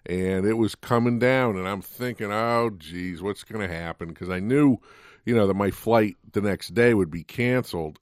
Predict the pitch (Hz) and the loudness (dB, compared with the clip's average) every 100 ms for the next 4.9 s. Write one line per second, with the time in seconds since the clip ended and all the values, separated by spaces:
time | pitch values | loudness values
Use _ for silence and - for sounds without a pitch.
0 | _ - 104 104 101 95 _ - - _ | _ -4 -2 0 0 -2 _ -20 -20 _
1 | - - 127 123 120 151 180 - 131 - | -2 6 8 10 8 6 4 2 0 0
2 | 160 208 - - 175 160 143 98 76 69 | -2 -2 -2 2 2 2 0 -4 -8 -8
3 | 85 - - - 107 - - - 139 165 | -12 -14 -16 -8 -8 -8 -6 2 2 2
4 | 175 160 143 - 156 104 73 76 90 | 2 2 0 -2 -2 -2 -4 -8 -12